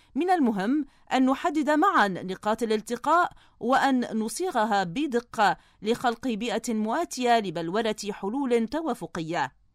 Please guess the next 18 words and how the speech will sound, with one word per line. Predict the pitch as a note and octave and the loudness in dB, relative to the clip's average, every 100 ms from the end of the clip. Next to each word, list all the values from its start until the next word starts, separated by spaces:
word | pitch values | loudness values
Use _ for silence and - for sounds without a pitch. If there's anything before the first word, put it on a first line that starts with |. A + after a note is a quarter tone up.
| - | 2
آمل | D4+ D#4 C4+ C4+ B3+ | 4 6 4 2 2
أن | B3+ D4+ | 0 0
تلتقطوا | F4 D#4+ C#4 - F#3+ F3+ | -2 -4 -4 -6 -6 -2
جميعا | C4 D4 C4 E3 | 0 2 0 0
هذه | F#3 F#3+ F#3+ | -2 -2 -4
الفرصة | - B3+ - B3 A#3 A#3+ _ - | -4 -8 0 4 2 0 _ -6
التي | A3+ C4+ - A#3 | -2 -2 -2 -4
أقترح | F3 - F4 E4 C#4+ | -4 -4 -4 -4 -4
إطلاقها | A3 A3+ E3 D#3 F3 F3+ D#3+ - _ - | -6 -4 -4 -2 -2 0 -2 -4 _ -10
باسم | G#3+ - | -8 -4
رئيس | G3 G3 B3 B3+ G#3 | -4 -2 -2 -4 -4
الجمهورية | F3+ G3 G3 A3 G#3 | -6 -4 -4 -4 -4
الفرنسية | G3 A3 G#3 - C#4 C#4 A#3 - - _ | -4 -4 -4 -4 -2 2 2 0 -10 _
وبدعم | - A#3+ A3 G3 F#3+ C4 B3+ G#3 | 0 4 4 4 0 2 2 0
من | G3 F#3+ F3+ A3+ | -2 -4 -2 -4
شركاء | - F#3+ F3+ - F#3+ F3 | -4 -6 -6 -4 -4 -4
لبنان | E3+ D#3 E3+ E3 E3 | -6 -4 -2 -2 -2
الأساسيين. | D#3 - F4+ - D#4+ - F#3+ G2 | -6 -8 -10 -6 -8 -8 -10 -14